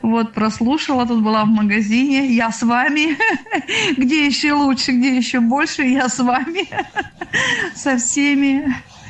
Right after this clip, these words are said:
Прямо в первых рядах. Мне тоже всё нужно. Самое лучшее и всего побольше.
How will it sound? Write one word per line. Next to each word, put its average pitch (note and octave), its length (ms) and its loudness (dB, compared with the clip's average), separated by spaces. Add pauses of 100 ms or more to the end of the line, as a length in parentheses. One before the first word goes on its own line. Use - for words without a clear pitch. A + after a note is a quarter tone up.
(380)
Прямо B3+ 480 2
в A#3+ 80 -12
первых D#4 380 0
рядах. A#3+ 520 0 (600)
Мне B3+ 200 2
тоже C4 320 -2
всё C4 260 -2
нужно. B3 460 2 (280)
Самое B3 460 2
лучшее D4 720 0 (300)
и B3+ 60 -2
всего C#4 320 0
побольше. A#3 720 0